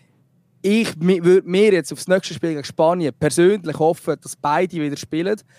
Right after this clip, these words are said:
ähm, und dass Maritz dann wieder als Aussenverteidigerin wird spielen, obwohl sie es innen sehr, sehr gut gemacht hat. Aber das wäre mein Wunsch.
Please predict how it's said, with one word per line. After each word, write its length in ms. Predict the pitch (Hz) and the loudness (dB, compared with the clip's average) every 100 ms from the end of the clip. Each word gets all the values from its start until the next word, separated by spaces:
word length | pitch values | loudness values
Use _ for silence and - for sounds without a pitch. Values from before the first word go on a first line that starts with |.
| _ _ _ 147 | _ _ _ -2
ähm, 220 | 151 147 | -2 -2
und 180 | 147 147 | -6 -10
dass 160 | - | -4
Maritz 320 | 147 165 170 | 0 0 -2
dann 100 | - | -8
wieder 160 | 147 143 | -6 -6
als 100 | 139 | -4
Aussenverteidigerin 840 | 165 - 175 - 165 170 170 170 | -6 -6 -6 -2 -2 -2 -4 -4
wird 140 | 165 170 | -6 -6
spielen, 340 | - 165 180 180 _ _ - | -4 -2 -2 -2 _ _ -6
obwohl 280 | 139 170 | 2 2
sie 100 | 175 | 2
es 60 | 151 | 0
innen 240 | 160 160 | -2 -2
sehr, 160 | 139 160 | -2 -2
sehr 140 | 156 | -2
gut 220 | 143 180 - | -2 -4 -2
gemacht 300 | 165 160 175 | -4 -4 -8
hat. 80 | |
Aber 120 | - 139 | -8 -8
das 140 | 151 | -4
wäre 160 | 151 147 | -2 -2
mein 260 | 156 156 | -4 -2
Wunsch. 380 | 156 180 220 | 0 -2 -4